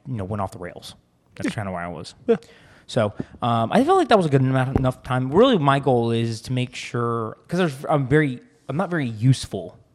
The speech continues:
Speaker 1: um, to the newborn child, to be honest. Like, I am, I am not even support worthy. Where I am useful, uh, and I think most fathers can
Speaker 2: Doing
Speaker 1: say
Speaker 2: stuff
Speaker 1: this.
Speaker 2: around the house and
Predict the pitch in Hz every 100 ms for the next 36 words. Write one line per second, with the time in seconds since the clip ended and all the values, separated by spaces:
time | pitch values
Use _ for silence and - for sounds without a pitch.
0 | _ 120 113 104 101 - 127 117 104 110
1 | 104 110 101 98 92 98 - - _ -
2 | 107 101 92 - - - 107 113 117 110
3 | _ - - - 131 123 117 101 _ _
4 | 135 147 151 156 135 120 - - - -
5 | - 151 - - 117 101 98 127 123 131
6 | 170 156 120 - 104 98 - _ 107 110
7 | 113 123 117 120 - 113 101 101 113 123
8 | - - 107 110 104 107 104 92 87 101
9 | 127 95 92